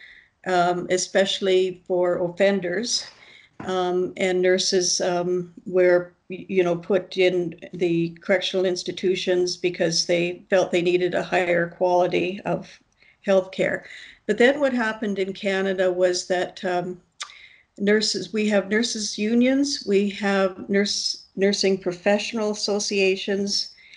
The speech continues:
and our education, starting in the seventies, as I mentioned before, they were all moved, nursing programs were all moved to a community college base or university.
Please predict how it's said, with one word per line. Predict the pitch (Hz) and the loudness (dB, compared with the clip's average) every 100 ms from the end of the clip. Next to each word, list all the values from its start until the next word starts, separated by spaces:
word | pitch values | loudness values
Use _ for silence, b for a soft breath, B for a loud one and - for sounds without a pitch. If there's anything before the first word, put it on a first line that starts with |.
| B B _ | B B _
and | 190 190 190 185 180 - - | 0 2 2 0 -4 -12 -2
our | 185 185 185 | 0 2 2
education, | 196 202 208 - 208 196 196 208 202 180 - - - | 2 2 -2 -2 0 0 0 -2 -2 -4 -8 -18 -12
starting | - 214 202 196 | -2 2 2 2
in | 190 | 0
the | 185 | -2
seventies, | - 196 196 196 180 180 | 0 0 2 0 0 -2
as | 170 | -2
I | 175 | -2
mentioned | 180 185 - 190 175 | 0 -2 -4 -6 -2
before, | 165 170 202 185 180 | -4 0 2 4 4
they | 180 185 | 4 2
were | 180 - | 2 0
all | 185 202 208 | 0 2 2
moved, | 190 190 196 196 - B B B B | 2 4 4 2 -6 B B B B
nursing | 214 214 208 214 | 0 2 0 -2
programs | 202 202 202 196 190 - | -2 -2 0 0 0 -2
were | 180 - | -4 -4
all | 196 202 202 | -2 2 2
moved | 202 190 185 185 | 2 0 0 -4
to | - 185 185 180 - - | -2 0 2 -2 -6 -16
a | |
community | - 202 196 185 | -2 0 2 -2
college | - 185 185 185 - | -4 2 4 2 0
base | 190 180 190 - | 2 4 2 0
or | |
university. | 180 180 175 175 175 - 175 165 - | 0 0 0 0 0 -2 -4 -6 -8